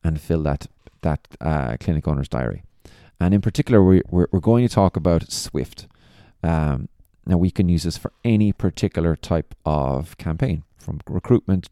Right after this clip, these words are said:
to knee pain to physio to osteopathy, whatever.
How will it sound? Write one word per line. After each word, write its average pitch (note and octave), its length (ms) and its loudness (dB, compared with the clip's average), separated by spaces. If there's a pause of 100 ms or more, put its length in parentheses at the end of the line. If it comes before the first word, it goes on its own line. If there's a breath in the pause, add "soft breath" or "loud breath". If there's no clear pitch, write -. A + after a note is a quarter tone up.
to E2 480 2 (800 soft breath)
knee F#2 140 0
pain E2 540 -2
to D2 520 -6
physio D#2+ 680 0
to D2 160 -4
osteopathy, D#2+ 640 -4
whatever. D#2+ 420 0